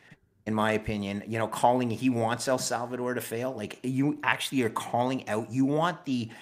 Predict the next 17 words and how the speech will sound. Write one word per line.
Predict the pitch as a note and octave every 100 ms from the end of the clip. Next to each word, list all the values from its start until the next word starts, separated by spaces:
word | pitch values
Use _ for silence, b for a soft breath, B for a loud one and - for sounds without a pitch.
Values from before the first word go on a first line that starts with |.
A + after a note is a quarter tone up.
| B -
you | A2 A#2+ D3+
actually | D3 C3+ C3+ - A2+
want | F#2 G2+ G2+ G#2+ -
a | -
system | G#2+ - A2 A#2+ G#2+
to |
fail | G#2 G#2+ G#2+ A2
so | - G#2+
that | E2+
these | A2 G#2
poor | - B2 A#2
people, | A#2+ A2+ A#2+
that | A2 G2 G2+
there's | G2+ -
two | - D3 C#3 B2
million | A#2+ A#2+ B2 B2 A#2
unbanked | G#2+ A2 G#2+ G#2 G#2+ -